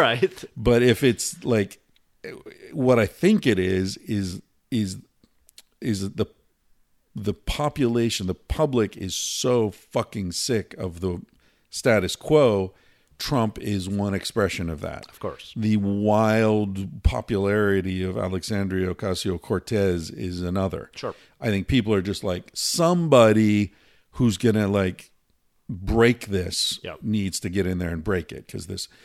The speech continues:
Speaker 2: so if that's a more optimistic look. So if the next election is, like, you know, having already said it doesn't really matter.
Speaker 1: Sure.
Speaker 2: Um, yeah.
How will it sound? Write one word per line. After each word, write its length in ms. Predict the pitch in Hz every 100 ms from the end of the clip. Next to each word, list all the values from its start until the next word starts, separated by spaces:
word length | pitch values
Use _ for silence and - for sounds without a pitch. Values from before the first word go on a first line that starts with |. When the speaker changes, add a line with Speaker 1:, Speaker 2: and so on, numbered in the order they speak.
| - -
Speaker 2:
so 280 | - 147 110
if 260 | 120 - -
that's 360 | - 131 -
a 20 | 123
more 220 | 110 107
optimistic 640 | 107 - 101 101 - -
look. 260 | 113 107 -
So 220 | - 131
if 280 | 110 131 -
the 160 | 110 107
next 360 | 117 117 -
election 460 | 110 107 104 - 92
is, 160 | 90 87
like, 240 | 87 90 - -
you 140 | 101
know, 240 | 87 87 107 _ _ _ - _ _ _ _ _ _ _ _ _ _ _
having 300 | - 120 110
already 300 | 110 95 85
said 260 | 85 101 87
it 120 | 87
doesn't 320 | 92 87 90 85
really 280 | 87 85
matter. 560 | 82 87 87 82 82 90 113
Speaker 1:
Sure. 260 | - - _ _
Speaker 2:
Um, 460 | - 92 92 92 110 _ _ _ _ 349 320 -
yeah. 260 | 113 -